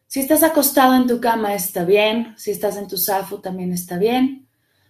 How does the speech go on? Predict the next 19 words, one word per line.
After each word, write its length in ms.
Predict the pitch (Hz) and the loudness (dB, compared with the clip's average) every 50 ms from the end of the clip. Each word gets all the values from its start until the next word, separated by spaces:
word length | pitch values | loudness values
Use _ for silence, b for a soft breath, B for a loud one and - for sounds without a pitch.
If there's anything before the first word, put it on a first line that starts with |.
| _ _ - | _ _ -8
Vamos 240 | 233 254 269 - 285 | -4 -4 -2 0 0
a 60 | 262 | 0
relajar 520 | 240 233 226 220 214 - 240 233 233 233 | 2 2 0 0 0 0 0 0 0 0
todo 240 | - 240 240 240 240 | 2 2 2 2 2
tu 140 | 233 220 220 | 0 -2 0
cuerpo 320 | - 220 214 214 214 220 | 2 2 2 2 2 0
y 80 | 220 214 | 2 2
acomodarlo. 720 | 196 190 - 196 190 185 185 202 196 202 202 196 190 185 190 | 2 0 -2 -6 -4 0 2 2 4 2 2 0 -2 -2 -4
Acuérdate 680 | 190 190 - 269 269 262 262 247 247 247 247 240 240 | -4 -2 0 0 2 2 0 -2 -2 -2 -4 -4 -4
que 100 | 240 220 | -2 -2
lo 120 | 220 220 220 | 0 2 2
más 380 | 233 240 254 254 254 254 - | 4 4 6 6 4 2 2
importante 640 | 277 262 254 240 226 220 - 208 208 208 208 208 208 | 2 2 2 0 -2 -4 -4 -4 -4 -4 -4 -4 -2
de 60 | 202 | -2
la 180 | 202 190 190 | -2 -4 -6
postura 680 | - 185 - - - - 262 262 247 202 - 175 - _ _ _ _ _ _ - | -8 -8 -6 -6 -4 -2 0 2 2 0 -2 -6 -12 _ _ _ _ _ _ -12
es 180 | 226 226 - | -10 -10 -8
tu 80 | - 262 | -4 -4
espalda. 640 | 254 - - - 220 202 196 185 175 170 - _ | -4 -4 -2 0 0 2 2 2 0 -4 -6 _